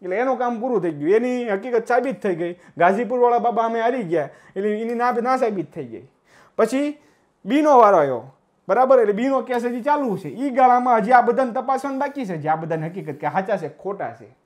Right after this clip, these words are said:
ઈ ગાળામાં કોક અમને પૂછે કે બીની ને ડીની હકીકત બધી શું કહેવાય, તો ઈ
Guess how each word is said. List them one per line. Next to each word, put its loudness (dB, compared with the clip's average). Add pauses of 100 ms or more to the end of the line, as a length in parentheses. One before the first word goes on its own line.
(220)
ઈ -2
ગાળામાં 4
કોક 0
અમને 0
પૂછે 0
કે -6
બીની -2
ને -4
ડીની -4
હકીકત -4
બધી -6
શું -6
કહેવાય, -4 (340)
તો 6
ઈ 0